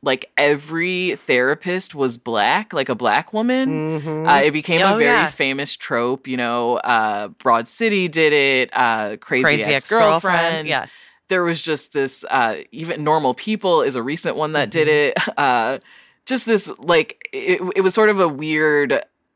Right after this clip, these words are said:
Speaker 1: updated version of, of the mammy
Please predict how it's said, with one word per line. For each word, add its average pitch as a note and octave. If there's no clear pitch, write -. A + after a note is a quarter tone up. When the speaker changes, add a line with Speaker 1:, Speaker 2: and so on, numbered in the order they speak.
Speaker 1:
updated E3+
version C#3
of, B2+
of B2
the C3
mammy B2+